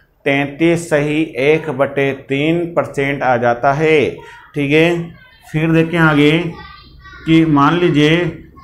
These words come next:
कि दो बटे तीन परसेंटेज होगा तो गुणा क्या करेंगे? सौ, तो वही कितना होगा? दो सौ बटे तीन,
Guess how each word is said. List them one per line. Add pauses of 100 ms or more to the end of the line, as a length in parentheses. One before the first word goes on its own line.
कि
दो
बटे (100)
तीन
परसेंटेज
होगा (640)
तो
गुणा
क्या
करेंगे?
सौ, (920)
तो
वही
कितना
होगा? (1160)
दो (120)
सौ
बटे
तीन,